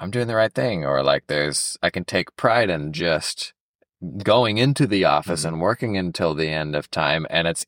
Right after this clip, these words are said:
Speaker 1: easier in the office, I do think, because you don't have to see those people and the
Speaker 2: The
Speaker 1: people
Speaker 2: guilt.
Speaker 1: that maybe you're disappointing.
Speaker 2: <laughs> That's
Speaker 1: Yeah.
Speaker 2: right.
Speaker 1: Like, you're sort of distanced from the guilt. And so that's not really something I've had to grapple with until this year when I,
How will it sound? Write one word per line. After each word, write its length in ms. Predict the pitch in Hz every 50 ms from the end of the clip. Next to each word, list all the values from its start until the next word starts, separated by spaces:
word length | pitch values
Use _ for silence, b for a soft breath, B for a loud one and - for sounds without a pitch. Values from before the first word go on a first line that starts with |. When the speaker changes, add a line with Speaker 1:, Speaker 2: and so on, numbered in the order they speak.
| _
Speaker 1:
easier 520 | - 120 135 156 160 135 120 110 104 98 98
in 180 | 101 101 101
the 120 | 95 92 90
office, 520 | 87 90 90 - - - 64 71 - -
I 80 | - 71
do 160 | 76 85 80
think, 500 | - 82 80 67 60 67 65 - - _ b b b b b b b b b b b b b -
because 240 | - 87 - 95 92
you 60 | 90
don't 120 | 98 98 95
have 120 | 92 90
to 100 | - 80
see 280 | - - - 95 95 92
those 580 | 90 87 85 80 76 76 76 - - - - - _ _ _ _
people 460 | - 71 69 - 82 80 85 - 190 90
and 180 | 85 78 76 71
the 340 | 69 69 69 69 69 69
Speaker 2:
The 80 | 69 - -
Speaker 1:
people 180 | - 87 78 98
Speaker 2:
guilt. 140 | 98 90 82
Speaker 1:
that 40 | 73
maybe 100 | 71 71
you're 100 | 69 67
disappointing. 600 | - 71 - - 76 - 71 67 67 69 71 73 73
Speaker 2:
<laughs> 60 | 78
That's 200 | 80 78 76 71
Speaker 1:
Yeah. 80 | 69
Speaker 2:
right. 180 | 76 92 85 - - b b b b b
Speaker 1:
Like, 220 | - - 92 -
you're 80 | - 98
sort 240 | - - 123 139 147
of 240 | 123 98 87 80 78
distanced 800 | 104 104 - - - 104 90 82 - - - - - - - - _ _ _ _ _ _ _
from 360 | - - - - 78 67 60
the 80 | 58 60
guilt. 480 | - - 57 55 - - - - - _ _ _ - -
And 260 | 95 98 95 95 90
so 180 | - 101 98
that's 220 | 95 107 117 - -
not 180 | 151 147 131
really 180 | 120 131 135 127
something 300 | 120 - 131 120 - 110
I've 140 | 101 90 85
had 160 | - 92 92 87
to 60 | -
grapple 380 | 71 80 80 78 82 - 95 90
with 180 | 82 80 -
until 380 | 76 73 71 - - 76 67 62
this 360 | 60 71 76 71 - - -
year 200 | 80 80 82 82
when 120 | 71 69
I, 260 | 65 64 65 65 58